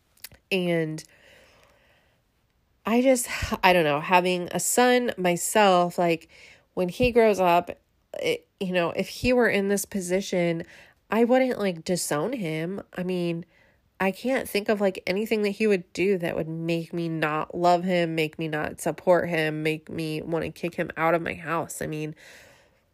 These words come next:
I say that, like, naively, I guess, but sh-, this woman is so cold to her daughter. And it's like,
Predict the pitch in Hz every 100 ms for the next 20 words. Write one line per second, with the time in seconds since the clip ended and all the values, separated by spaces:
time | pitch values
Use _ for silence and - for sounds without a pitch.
0 | _ _ _ _ _ _ 185 180 - 208
1 | 196 180 165 - 180 175 175 180 170 202
2 | 170 165 156 160 160 156 - - - 170
3 | 156 - - - - - 175 208 240 208
4 | 165 160 160 165 - - 202 226 220 -
5 | 160 180 196 165 165 156 151 131 139 175
6 | - - 160 165 160 160 160 -